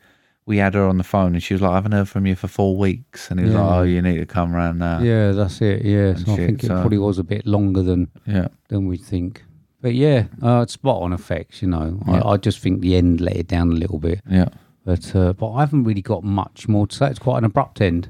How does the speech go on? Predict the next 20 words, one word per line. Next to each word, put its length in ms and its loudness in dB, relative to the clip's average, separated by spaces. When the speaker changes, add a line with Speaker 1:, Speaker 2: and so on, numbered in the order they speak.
Speaker 1:
It 100 2
was. 340 0
Speaker 2:
Came 200 0
to 100 -2
a 20 2
Speaker 1:
It 60 0
Speaker 2:
bit 80 4
Speaker 1:
was. 100 0
Speaker 2:
of 60 -4
a 20 -12
crescendo. 480 0
Nice, 360 2
Speaker 1:
Yeah. 80 -8
Speaker 2:
nice 340 0
little 300 0
hour 220 2
and 80 4
a 40 4
half. 400 0
Speaker 1:
Yeah. 180 0